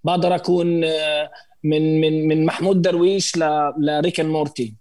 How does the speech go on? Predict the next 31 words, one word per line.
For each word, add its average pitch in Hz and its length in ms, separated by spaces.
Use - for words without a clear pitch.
في - 160
شيء - 280
علاقة 165 360
بين 151 120
الأشياء، 143 480
بس 117 400
تقدر 202 220
تكون 190 300
inspired 165 400
by 143 120
كل 160 200
شيء. - 320
أنا 214 300
هلأ 220 200
بالفترة 175 480
هاي 180 320
بحياتي، 165 640
بالفترة 165 420
هاي 175 240
بحياتي 151 560
اللي 165 280
هي، 151 140
اللي 147 180
هي 185 40
للفنانين 170 600
تعد 160 300
فترة 165 340
فراغ 175 480
من 143 140
ناحية 151 200
schedule، 185 760